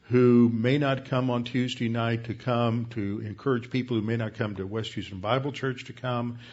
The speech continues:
And I also want this to be an atmosphere where we'll have some question and answer. And I'm gonna be asking some of the questions, so you have to be ready to provide some of the answers. And I'll,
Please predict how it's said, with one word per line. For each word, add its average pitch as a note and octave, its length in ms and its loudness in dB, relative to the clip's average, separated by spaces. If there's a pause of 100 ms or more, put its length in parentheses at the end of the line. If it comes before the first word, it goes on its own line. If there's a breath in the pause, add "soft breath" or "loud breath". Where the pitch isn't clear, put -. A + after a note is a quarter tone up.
(360 loud breath)
And B2 280 2
I B2 140 -2
also E3+ 420 2
want B2 260 -2
this B2+ 220 2
to A#2+ 200 -2
be A#2+ 380 0
an A2 320 -2
atmosphere A#2+ 800 0
where A2+ 500 4 (500 loud breath)
we'll A2+ 220 4
have C3 380 -2
some A2+ 220 -2
question C3 640 -2
and A2 160 -2
answer. A#2 480 0 (500 loud breath)
And A2+ 140 0
I'm D#3+ 180 4
gonna D3+ 140 2
be A#2 180 2
asking A#2 460 0
some A2 180 -4
of F#2+ 60 -8
the G2 80 -10
questions, G#2 640 -4
so A#2 100 -6
you A#2 220 -2
have A#2 240 -4
to G#2+ 80 -14
be G2+ 100 -6
ready G#2 300 -4
to F#2+ 140 -6 (320 loud breath)
provide G2+ 380 -4
some G2+ 200 -6
of F2+ 80 -10
the G#2 180 -4
answers. A#2 380 -4 (840 loud breath)
And A#2 300 -2
I'll, B2 260 -4